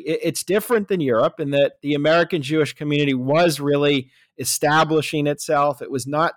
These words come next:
totally marginalized. By the thirties, you start to see figures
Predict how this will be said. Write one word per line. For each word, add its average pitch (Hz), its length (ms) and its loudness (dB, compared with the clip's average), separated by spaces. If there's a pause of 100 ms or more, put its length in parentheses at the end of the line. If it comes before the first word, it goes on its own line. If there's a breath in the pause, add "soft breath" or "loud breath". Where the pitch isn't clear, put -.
totally 151 520 0
marginalized. 135 1000 0 (460 loud breath)
By 127 140 0
the 127 100 -2
thirties, 156 580 0
you 131 60 -4
start 147 340 0
to 160 80 -6
see 143 240 -2
figures 147 680 -2